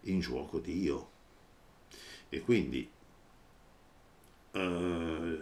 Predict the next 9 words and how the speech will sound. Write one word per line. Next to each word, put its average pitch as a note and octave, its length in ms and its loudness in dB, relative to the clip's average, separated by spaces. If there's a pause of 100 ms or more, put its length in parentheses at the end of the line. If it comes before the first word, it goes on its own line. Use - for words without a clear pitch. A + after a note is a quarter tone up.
giurare A2+ 500 4
il C#2+ 260 0
falso, B1+ 920 0 (580)
eh, - 60 -14 (160)
perché - 400 -2
si C2+ 160 2
vuole D2+ 440 2
il C2+ 160 -4
falso, E2+ 840 0